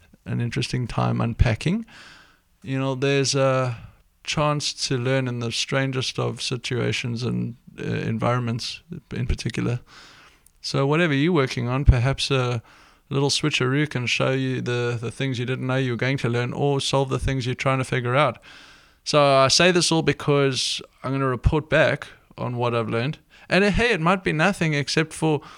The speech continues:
this willingness to try and learn something. So who knows what I'm learning, but here's to it. Safe travels if you're on the road, if you're enjoying summery waves or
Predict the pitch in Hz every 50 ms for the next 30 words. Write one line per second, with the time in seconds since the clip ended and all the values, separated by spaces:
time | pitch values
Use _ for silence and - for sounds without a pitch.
0 | - - _ _ _ _ _ _ _ - 139 135 - - 139 147 151 165 156 151
1 | 147 143 - - 147 - - - 151 170 196 165 135 131 127 123 120 - 123 117
2 | 117 - 123 110 117 113 - - 127 120 117 117 - - - - - _ _ _
3 | _ - - 151 156 160 160 156 139 143 143 139 135 127 127 135 135 131 127 120
4 | 120 117 127 117 - - - - 139 143 139 - - - 135 113 - 147 - -
5 | - - - - - - - - 147 151 - - - 139 131 127 131 123 123 113
6 | - 127 127 131 139 131 127 120 113 113 117 117 131 131 123 - - - 117 117
7 | 117 117 113 113 113 117 117 110 - - 123 120 123 123 120 117 110 117 120 127
8 | 147 139 117 123 120 117 120 117